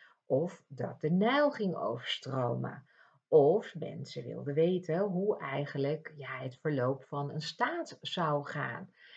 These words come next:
Of zelfs, ehm, eh, nou ja, de heersers van een bepaald stuk land, ja, hoe dat met hun zou gaan. Ik heb zelfs, ehm,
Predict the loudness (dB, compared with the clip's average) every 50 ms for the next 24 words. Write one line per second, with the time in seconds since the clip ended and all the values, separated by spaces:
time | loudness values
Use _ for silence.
0 | -20 _ _ _ 2 4 4 4 2 0 -4 -10 -16 -16 -14 -12 -4 0 4 4
1 | 4 4 2 -2 -6 -12 -16 _ -6 -4 -2 -2 -2 0 0 -2 -2 -2 -4 -8
2 | -12 _ _ -16 -16 -16 _ _ _ _ -2 0 2 2 2 2 0 0 -2 -4
3 | -6 -4 -2 -2 0 -2 -2 -2 -2 -2 0 2 6 8 8 8 6 4 2 0
4 | 0 0 -4 -12 -18 -10 -6 -2 0 0 0 0 -2 -4 -6 -8 -6 -6 -6 -6
5 | -6 -8 -10 -8 -6 -4 -4 -4 -2 2 4 6 6 6 4 2 0 -4 -10 -18
6 | -20 -20 _ _ _ _ -4 -4 -4 -4 -6 -10 -6 -2 2 2 4 4 2 2
7 | 0 0 -2 -2 -2 0 0 0 0 0 -4 -6 -8 -6 -4 -4 -4 -2 -2 0
8 | 0 0 0 -2 -4 -8 -16 -20 -20 -20 -20 0 _ 6 6 6 6 2 0 0
9 | 0 -2 -4 -4 -4 -4 -4 -6 -8 -12 -10 -6 -4 -2 0 0 0 0 0 -2
10 | -2